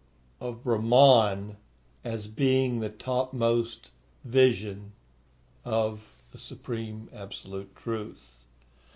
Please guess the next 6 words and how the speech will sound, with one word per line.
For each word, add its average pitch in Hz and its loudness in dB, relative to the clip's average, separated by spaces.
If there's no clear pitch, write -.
So 95 -10
just 104 -12
to 117 -10
remember 120 0
that 101 -6
these, 110 -10